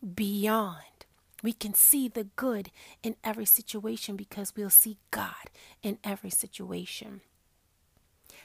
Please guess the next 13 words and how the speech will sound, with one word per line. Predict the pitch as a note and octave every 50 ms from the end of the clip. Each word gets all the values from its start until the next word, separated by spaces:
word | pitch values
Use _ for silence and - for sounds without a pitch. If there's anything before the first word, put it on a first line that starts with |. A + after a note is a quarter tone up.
| - _ G#3+ G3
God | E3+ A3 G#3+ G#3+ A3 A#3 B3
wants | A#3 G#3+ G#3 G3+ G3+ G3 -
us | G3 F3+ F3+ - -
to | - -
trust | G3 - - - - F#3+ F#3 - - - -
him. | - F#3 F#3 F#3 F#3 _ _ _ _ _ _ _ _ _ _ _ _ _ _ _ _ _ _ _ -
What | G3+ G#3+ A3 A3+ A#3+ - - - - _ _ _ _ _ _
do | - - F3+ E3+ F3+ F3
you | E3+ E3+ F3+ F#3 F3+ F3+ F3 F3+ F#3+ E3+ - _ _ _ _ _ _ _
see? | - - - - - - F3+ E3 D#3+ E3+ E3 - _ _ _ _ _ _ - - - _ _ _ -
Do | - G3+
you | F#3 F3+ F#3+ F#3+ F#3
see | - - - - G#3 F#3 E3+ E3+ E3+